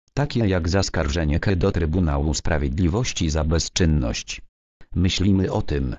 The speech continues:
ale kij ma dwa końce, bo oni mogą powiedzieć wtedy plus dobrze, to czekamy na wyrok plus. I wtedy kpo zostałby uruchomiony jeszcze później, tak, według gazety, wypowiada się jej rozmówca z rządu.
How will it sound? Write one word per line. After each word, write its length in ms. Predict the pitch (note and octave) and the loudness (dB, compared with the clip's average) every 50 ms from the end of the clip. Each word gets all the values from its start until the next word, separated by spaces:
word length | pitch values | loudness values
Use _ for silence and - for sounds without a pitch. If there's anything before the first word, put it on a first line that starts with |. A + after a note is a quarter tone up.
| - - - - | -10 -16 -10 -4
ale 200 | - G#2+ G#2+ - | -2 -2 -2 -2
kij 320 | - - F2+ E2 F2 E2+ | -2 -4 -2 -2 0 2
ma 160 | F#2+ D#2+ D#2 | 2 2 2
dwa 220 | C2+ C#2+ E2 A#2 B2 | 0 0 -2 -2 -2
końce, 440 | - G#2 G2+ G2 - - E2 D2 C#2 - _ - | 0 0 0 0 0 0 0 0 -2 -4 _ -8
bo 220 | - D2 F#2+ G2 G2 | -4 -2 0 0 2
oni 240 | G2+ F2 E2 E2 E2 | 2 2 2 2 2
mogą 360 | F#2 A#2 A2+ F#2+ D#2+ D2 C#2 | 2 2 2 2 2 0 0
powiedzieć 560 | D2 F2 D#2 E2 G2 G#2+ F2+ F#2 F#2 - - | 0 0 2 2 2 2 2 2 0 0 -2
wtedy 380 | - - - A2 G#2+ F2+ E2 D#2 | -6 -4 -2 -2 0 0 0 0
plus 340 | - B2 A#2+ A2+ - - - | 0 0 0 0 0 -2 -2
dobrze, 540 | F#2+ F2 A2 B2 G#2+ E2 D2 D2 D2 C#2+ - - _ - - - | -2 0 0 0 0 0 0 0 0 -2 -4 -6 _ -20 -14 -8
to 160 | - C3 B2+ | -4 -4 -4
czekamy 480 | A#2+ - G2+ F#2 - B2 B2+ A#2+ A#2+ B2 | -2 0 -2 0 0 0 0 0 2 2
na 140 | A#2 A2+ G#2 | 2 2 2
wyrok 380 | F#2 F2 E2 E2 F2 D#2+ - | 2 0 0 0 0 -2 -2
plus. 360 | - E2 F2+ A2 A2+ - - - - - _ _ _ _ _ - - - | -2 0 0 0 0 -2 -6 -10 -16 -18 _ _ _ _ _ -10 -4 -2
I 100 | - - | -2 0
wtedy 320 | - - A2+ G#2 G2 F2+ | 0 0 0 0 0 0
kpo 220 | - - F#2 F2+ | 0 0 2 2
zostałby 460 | E2 F2+ G2 - - F2+ D#2+ D2+ F#2 F2 | 2 2 0 0 0 0 2 2 2 2
uruchomiony 720 | E2+ F#2 F#2 E2+ - F#2+ E2+ F2 E2+ D#2+ D2 D#2 E2 D#2 | 2 2 2 2 2 2 2 2 2 2 2 2 2 2
jeszcze 300 | D#2+ G2+ G#2+ - F#2+ E2+ | 2 0 -2 -2 -2 -2
później, 540 | - A2+ D3 D3 A#2 F#2 E2+ D#2 D2 C2+ - - - - - | -2 -2 0 0 2 2 2 2 0 -2 -4 -8 -12 -6 -2
tak, 300 | - C3+ G2 - - - - _ - | 0 0 0 -2 -4 -10 -14 _ -10
według 460 | - F2+ G2+ A2+ G2+ F#2 F#2 D#2+ - F2 | -4 0 0 2 2 2 2 0 0 0
gazety, 520 | D2+ E2 D#2 C#2+ E2+ - - - C2+ B1+ - - - - | 0 0 0 0 0 -2 -2 -4 -4 -6 -8 -12 -12 -8
wypowiada 640 | - E2+ D#2+ G2+ D#2 D#2+ D#2+ D#2 F2+ G2+ G#2+ F2+ E2 | -4 -2 -2 0 0 0 0 0 2 2 2 0 0
się 160 | D#2 - - | 0 0 0
jej 280 | F2+ F2 F2 F2+ E2+ E2 | 2 2 2 2 2 2
rozmówca 600 | D#2+ E2 D2 D2+ F#2 A2+ G#2+ - - - A#2 G#2 | 2 0 2 2 2 0 0 0 -2 0 0 0
z 120 | F#2 G2 | 0 0
rządu. 520 | A2 F#2+ B2+ B2 G2 D2+ C#2 B1+ A#1 A#1 | 0 2 2 2 2 2 0 0 -2 -4